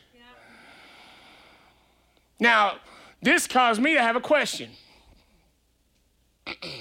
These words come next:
Speaker 2: You know, some people say, "You don't have to say it. You don't have to talk about it. God is sovereign." He'll do what he wants to do,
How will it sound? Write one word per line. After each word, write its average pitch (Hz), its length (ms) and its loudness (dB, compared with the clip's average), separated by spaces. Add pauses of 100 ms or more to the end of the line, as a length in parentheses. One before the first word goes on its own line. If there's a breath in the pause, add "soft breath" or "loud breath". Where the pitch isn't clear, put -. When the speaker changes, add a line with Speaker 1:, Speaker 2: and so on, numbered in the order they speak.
(1700 loud breath)
Speaker 2:
You 202 40 0
know, 214 100 2
some 254 220 0
people 220 240 0
say, 202 460 0 (1300 loud breath)
"You 196 120 0
don't 226 160 2
have 220 140 -2
to 196 100 -8
say 180 400 0
it. 180 160 -6
You 185 100 -10
don't 196 140 -4
have 196 80 -6
to 185 80 -10
talk 165 340 -6
about 170 320 -2
it. 160 180 -6
God 175 300 0
is 165 140 -8
sovereign." 160 680 -6 (340 loud breath)
He'll 170 180 -8
do 165 240 -6
what 165 180 -6
he 147 120 -8
wants 151 280 -8
to 131 100 -18
do, 123 260 -12